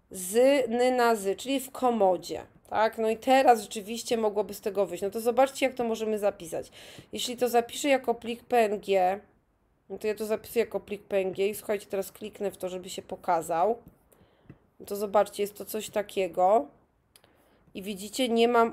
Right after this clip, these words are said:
u góry tych, ym, tych podpowiedzi. Dlatego to jest ważne. Jak to, jak on sobie wybierze te obrazki takie od czapy, to ludzie mogą się nie domyśleć po prostu, więc tutaj musicie, musicie po prostu to wziąć pod uwagę.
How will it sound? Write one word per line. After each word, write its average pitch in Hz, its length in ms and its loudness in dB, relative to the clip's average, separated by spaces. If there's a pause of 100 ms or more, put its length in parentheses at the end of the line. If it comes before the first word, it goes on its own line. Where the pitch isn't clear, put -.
(140)
u 202 100 -4
góry 202 600 0 (120)
tych, - 520 -6 (680)
ym, 185 240 -6 (1200)
tych 196 140 -8
podpowiedzi. 196 840 -4 (340)
Dlatego 226 440 2
to 202 100 -2
jest 185 140 -2
ważne. 170 360 -6
Jak 175 140 -6
to, 208 220 0 (360)
jak 196 140 -4
on 240 100 4
sobie 226 360 -4
wybierze 220 380 -2
te 233 140 0
obrazki 226 420 -2
takie - 260 -8
od - 260 -10
czapy, 254 640 2 (440)
to 208 80 -4
ludzie 262 280 0
mogą 262 300 4
się 254 140 -2
nie 247 140 -2
domyśleć 226 600 2
po 185 120 -8
prostu, 170 440 -6
więc 185 240 -6
tutaj 277 300 0
musicie, 262 520 0 (360)
musicie 262 360 -4
po 269 100 -2
prostu 262 300 -4
to 247 140 0
wziąć 240 260 -4
pod 226 220 -8
uwagę. 208 560 4